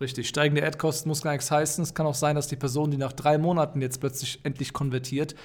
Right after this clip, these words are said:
viel besser in Sales hinterher konvertieren wird, als der Lead, der sofort draufgesprungen ist am Anfang, ohne nachzudenken.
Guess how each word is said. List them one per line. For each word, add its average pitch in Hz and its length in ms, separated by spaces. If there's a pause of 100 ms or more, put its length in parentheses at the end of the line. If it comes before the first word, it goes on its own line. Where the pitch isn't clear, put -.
(280)
viel - 260
besser 175 540
in 147 120
Sales 160 400
hinterher 143 260
konvertieren 135 540
wird, 131 80
als 131 180
der 139 100
Lead, 135 180
der 131 80
sofort 127 260
draufgesprungen 127 560
ist 110 100
am 131 120
Anfang, 120 280
ohne 117 120
nachzudenken. - 640